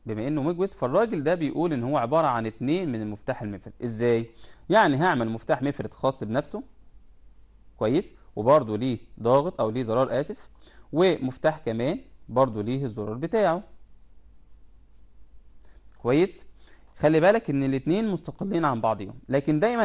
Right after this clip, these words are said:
انا بعمل ايه بقى؟ بقفل النقطتين دول على بعضهم كده اهو، باخد منهم طرف واحد بس،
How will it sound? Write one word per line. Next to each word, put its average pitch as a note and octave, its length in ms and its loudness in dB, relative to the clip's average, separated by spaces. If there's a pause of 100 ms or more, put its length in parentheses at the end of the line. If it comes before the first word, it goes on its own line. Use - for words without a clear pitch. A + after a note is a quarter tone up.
انا C#3 100 2
بعمل D3+ 260 2
ايه A#2+ 120 -2
بقى؟ A2 280 0
بقفل C3+ 480 2
النقطتين A#2+ 560 -2
دول E3 140 0
على C#3 140 2
بعضهم A2+ 340 -2
كده G#2 200 -6
اهو، F#2+ 80 -8
باخد C#3 360 -2
منهم C3+ 240 -2
طرف B2+ 320 0
واحد B2 300 -4
بس، F#3+ 280 2